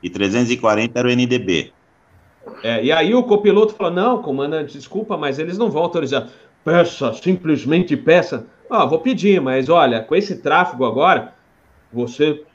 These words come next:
Speaker 2: peça aí pro controle." Aí, "Ô, Brasília, autoriza o Transbrasil cinco no zero, voar direto o Bravo Romeu Serra?"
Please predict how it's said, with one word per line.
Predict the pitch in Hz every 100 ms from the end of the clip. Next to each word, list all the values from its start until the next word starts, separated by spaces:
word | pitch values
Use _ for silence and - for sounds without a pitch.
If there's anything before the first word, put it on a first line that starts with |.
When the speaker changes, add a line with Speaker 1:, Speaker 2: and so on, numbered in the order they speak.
| -
Speaker 2:
peça | 156 170 - 135
aí | 139
pro | 147 127
controle." | 127 120 139 139 104 - _ -
Aí, | 110 123 139 117 - - -
"Ô, | 180 196 202 202 202 196 185 175 165
Brasília, | 202 185 254 226 170
autoriza | 139 127 - - 190 262 202 214 185
o | 156 156 165
Transbrasil | - 196 180 175 185
cinco | 190 202 175
no | 147
zero, | 120 185 190 143
voar | 170 165
direto | 156 180 175 160
o | 143 127
Bravo | 131 170 147 139 120
Romeu | 139 135
Serra?" | 180 151 117